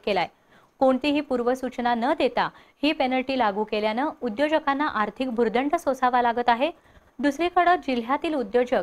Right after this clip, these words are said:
अत्यंत प्रामाणिकपणे वीज बिलाचा भरणा करत असताना आणि शून्य टक्के वीज चोरी असताना अशी वक्तव्ये दुर्दैवी आहेत,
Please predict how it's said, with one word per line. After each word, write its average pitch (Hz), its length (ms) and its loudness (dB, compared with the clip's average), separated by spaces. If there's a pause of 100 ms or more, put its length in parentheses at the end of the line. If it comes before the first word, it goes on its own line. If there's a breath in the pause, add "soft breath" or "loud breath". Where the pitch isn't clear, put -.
अत्यंत 311 420 -2
प्रामाणिकपणे 285 760 2
वीज 233 220 -4
बिलाचा 226 380 0
भरणा 214 320 -4
करत 208 280 -2
असताना 208 460 0 (320 loud breath)
आणि 294 240 4
शून्य 339 440 -2
टक्के 302 280 -2
वीज 240 200 -6 (140)
चोरी 233 220 0
असताना 240 460 2 (320 soft breath)
अशी 262 280 2
वक्तव्ये 269 460 0
दुर्दैवी 247 520 2
आहेत, 202 280 0